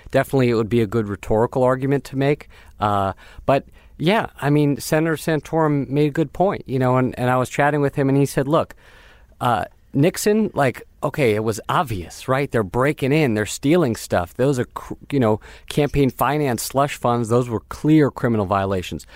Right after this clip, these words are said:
Bill Clinton, we, everyone pretty much agreed that he lied under oath and asked other people to commit perjury. So those are clear crimes. Where here with Donald Trump, it's not necessarily a crystal clear crime, and it comes under diplomacy, foreign policy, that the presidents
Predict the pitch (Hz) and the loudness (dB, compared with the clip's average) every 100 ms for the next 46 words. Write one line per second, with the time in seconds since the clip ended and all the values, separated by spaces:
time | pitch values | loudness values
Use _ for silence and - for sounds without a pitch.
0 | - - - 147 - 175 175 180 196 - | -20 -8 0 0 2 -2 2 2 0 -4
1 | - - - 123 - 147 190 175 143 165 | -20 -16 -2 -2 0 0 2 0 0 0
2 | 165 160 - 127 151 170 117 104 113 104 | 2 0 -2 -6 0 0 0 -4 -4 -2
3 | 104 107 117 123 120 - - 156 120 - | 0 2 2 0 0 -2 2 2 0 -4
4 | - - 117 117 - 120 127 - 139 143 | -20 -8 -2 -2 -2 -4 -2 0 2 2
5 | - 117 107 101 - 113 - - 143 107 | -2 -2 -2 -4 -2 -6 -4 0 0 0
6 | 90 - 117 123 131 - 165 143 - 143 | -4 -2 0 0 -2 -2 2 2 2 0
7 | 131 92 - - - - - 131 120 160 | 0 -2 -6 -14 -20 -20 -4 -2 2 2
8 | 156 151 151 143 135 - 180 - - - | 2 2 2 0 -2 -2 -2 -4 -12 -20
9 | - 123 - 123 139 127 147 135 - 139 | -14 -12 -4 0 2 0 -2 -4 0 2
10 | 131 123 120 113 - - - 143 - 127 | 2 0 -2 -6 -8 -4 -2 0 0 -2
11 | - 143 120 107 - - 147 156 98 98 | -2 2 2 2 -4 -2 0 2 0 -2
12 | 104 - - - 117 113 - 135 135 127 | -6 -16 -20 -8 -8 -4 0 0 2 0
13 | 117 104 - - 147 151 139 - 135 120 | 0 -2 -6 0 2 2 2 0 -2 0
14 | 117 101 - - 123 123 - 120 107 - | 0 0 0 -2 0 -2 -2 -2 -2 -4
15 | - - 127 120 127 120 - | -4 0 0 2 0 0 -4